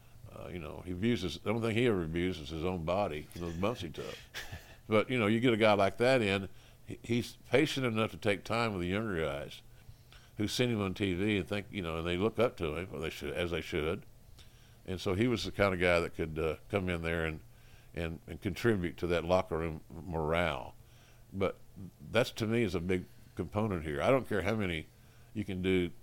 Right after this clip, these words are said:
Speaker 1: uh, h-, how much high flying you can do, and, you know, you can do a four fifty and you can do this and you can do that. But can he work? Can you perform? Can you make me wanna watch you more? Other than those indiscriminate moments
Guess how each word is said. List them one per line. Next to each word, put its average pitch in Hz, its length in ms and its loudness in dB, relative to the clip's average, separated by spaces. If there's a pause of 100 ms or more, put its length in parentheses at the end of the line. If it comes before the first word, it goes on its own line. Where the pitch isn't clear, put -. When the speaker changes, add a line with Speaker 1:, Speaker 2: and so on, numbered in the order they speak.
(400)
Speaker 1:
uh, 76 340 -6
h-, - 220 -10
how 110 120 -4
much 113 280 -4
high 98 260 4
flying 98 460 -2
you 90 80 -2
can 90 160 -8
do, 90 360 2
and, 73 140 -8 (600)
you 85 80 -8
know, 76 200 -6
you 85 180 -6
can 85 180 -8
do 85 320 -2 (140)
a - 100 -10
four 95 240 -2
fifty 101 480 -2
and 85 80 -4
you 95 60 -4
can 90 160 -10
do 87 120 -2
this 98 440 0
and 90 60 -6
you 92 40 -6
can 85 120 -6
do 87 160 0
that. 92 280 2 (260)
But 110 140 -2
can 127 220 4
he 127 80 4
work? 117 420 4 (340)
Can 110 140 0
you 120 80 0
perform? 104 540 -2
Can 95 140 -4
you 92 80 -2
make 113 240 0
me 123 100 0
wanna 117 220 2
watch 101 340 0
you 92 80 -2
more? 69 360 -8 (340)
Other 113 140 4
than 104 80 0
those 95 180 0
indiscriminate 113 580 0
moments 98 480 0